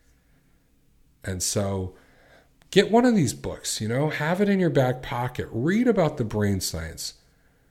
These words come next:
but don't think that that's the thing that's gonna lead you to recovery. Just knowing that information, because a lot of us know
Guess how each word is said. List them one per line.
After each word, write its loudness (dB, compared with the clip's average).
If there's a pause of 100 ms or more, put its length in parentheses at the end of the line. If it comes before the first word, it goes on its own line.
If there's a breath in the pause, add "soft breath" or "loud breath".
(380 soft breath)
but -6
don't 4
think -4
that -2
that's -2
the -4
thing 0
that's -4
gonna -4
lead -4
you -6
to -6
recovery. -10 (140)
Just -4
knowing 0
that -4
information, -8
because -10
a -6
lot -4
of -4
us -6
know -4